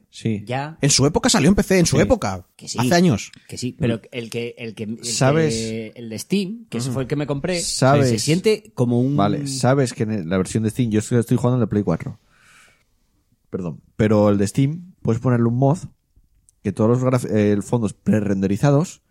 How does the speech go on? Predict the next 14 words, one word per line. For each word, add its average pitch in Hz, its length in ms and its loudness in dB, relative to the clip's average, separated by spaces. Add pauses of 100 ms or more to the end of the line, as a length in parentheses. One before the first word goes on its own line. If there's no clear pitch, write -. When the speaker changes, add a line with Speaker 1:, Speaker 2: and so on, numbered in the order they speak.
Speaker 3:
Ujú. 113 300 -10 (520)
Speaker 1:
que - 80 -8
s-, - 260 -8
siguen 107 360 0
siendo 104 280 0
S 90 180 0
D, 123 220 2 (840)
menos 98 180 -4
los 92 80 -4
personajes 104 380 0
están 90 160 -2
en 98 60 2
H 104 160 0
D, 139 220 2